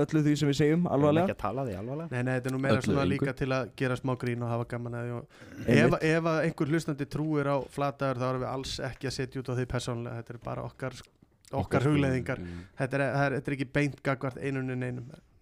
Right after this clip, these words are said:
Speaker 3: Þetta
Speaker 1: Já.
Speaker 3: er meira bara til að halda uppi skemmtilegur umræðu.
Speaker 2: Mm.
Speaker 4: Einmitt.
Speaker 3: Það eru alls konar hugmyndir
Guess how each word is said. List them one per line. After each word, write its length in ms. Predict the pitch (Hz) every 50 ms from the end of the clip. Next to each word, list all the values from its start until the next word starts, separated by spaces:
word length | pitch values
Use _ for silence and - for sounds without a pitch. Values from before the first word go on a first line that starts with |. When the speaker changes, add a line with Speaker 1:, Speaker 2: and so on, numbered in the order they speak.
| _ _ -
Speaker 3:
Þetta 100 | 139 123
Speaker 1:
Já. 80 | 107
Speaker 3:
er 80 | 90 127
meira 260 | 131 135 139 135 135
bara 340 | 131 139 139 135 139 135 123
til 160 | - 143 135
að 180 | 135 135 131 131
halda 360 | 139 143 - - 139 143 143 143 156
uppi 240 | 143 - - 156 156 - 156
skemmtilegur 500 | - - 165 160 - 170 170 175 185 196
umræðu. 260 | 196 180 151 139 - - _ _ _ _
Speaker 2:
Mm. 160 | - 147 156 170
Speaker 4:
Einmitt. 320 | - - - 92 - - - _ _ _ _ _ _ _ _ _ _ _ _ _ _ _ _ _ _ -
Speaker 3:
Það 260 | - 151 147 151 156
eru 140 | 143 135 131
alls 300 | 131 139 139 147 - -
konar 380 | - - 139 131 131 131 131 -
hugmyndir 560 | - 127 135 135 131 131 127 120 - 131 123